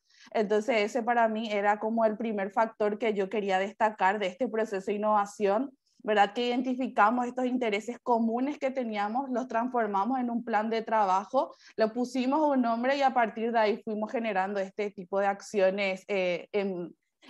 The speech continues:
en pos de la garantía de los derechos humanos y sa-, y sane-, de agua y saneamiento en Paraguay. Hay un, hay un factor muy, muy interesante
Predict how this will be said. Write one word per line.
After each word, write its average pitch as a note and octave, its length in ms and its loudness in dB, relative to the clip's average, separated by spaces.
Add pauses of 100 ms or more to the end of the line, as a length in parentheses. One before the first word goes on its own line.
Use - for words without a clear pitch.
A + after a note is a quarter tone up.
en G#3+ 220 0
pos G#3 260 4
de A3+ 160 4
la G#3+ 160 4
garantía G#3+ 400 2
de F#3+ 60 0
los A3 100 0
derechos G3 380 -4
humanos G3+ 560 -2
y G#3 120 -8
sa-, G#3+ 220 -4
y G3 220 -12
sane-, G#3 380 -6
de F#3 120 -2
agua G3 220 4
y - 20 0
saneamiento A3+ 640 -4
en A3 180 -4
Paraguay. G3+ 380 0 (960)
Hay C4 220 4
un, C#4 320 -2 (480)
hay A#3+ 180 6
un C4 120 2
factor B3+ 380 2
muy, A#3+ 460 2
muy A#3 220 0
interesante B3+ 840 2